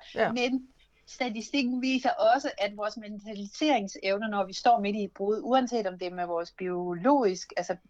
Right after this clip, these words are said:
Speaker 2: den biologiske forælder
Speaker 1: Mm.
Speaker 2: til børnene, eller en-, endnu en, altså en additionel partner, som vi oplever brud med,
Speaker 1: Mm.
Speaker 2: så viser statistikken faktisk også, at vores mentaliseringsevne, det skal jeg nok forklare bagefter, hvad det betyder,
Speaker 1: Ja.
Speaker 2: øh, at den falder med halvtreds procent.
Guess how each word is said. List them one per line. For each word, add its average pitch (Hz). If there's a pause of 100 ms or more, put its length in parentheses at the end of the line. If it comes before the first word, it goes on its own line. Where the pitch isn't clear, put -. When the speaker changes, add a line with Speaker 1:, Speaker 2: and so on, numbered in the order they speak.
Speaker 2:
den 190
biologiske 208
forælder 240
Speaker 1:
Mm. 220
Speaker 2:
til 214
børnene, 202
eller 226 (160)
en-, 240 (240)
endnu 254
en, 165
altså 160 (100)
en 170
additionel 170 (320)
partner, 175
som 170
vi 165 (140)
oplever 175
brud 208
med, 185 (200)
Speaker 1:
Mm. 226 (120)
Speaker 2:
så 277
viser 240
statistikken 208
faktisk 196
også, 202
at 180
vores 180
mentaliseringsevne, 185 (160)
det -
skal -
jeg 185
nok 190
forklare 180
bagefter, 170
hvad 165
det 208
betyder, 202 (140)
Speaker 1:
Ja. 240 (240)
Speaker 2:
øh, 180 (140)
at 202
den 240
falder 254
med 240
halvtreds 226
procent. 185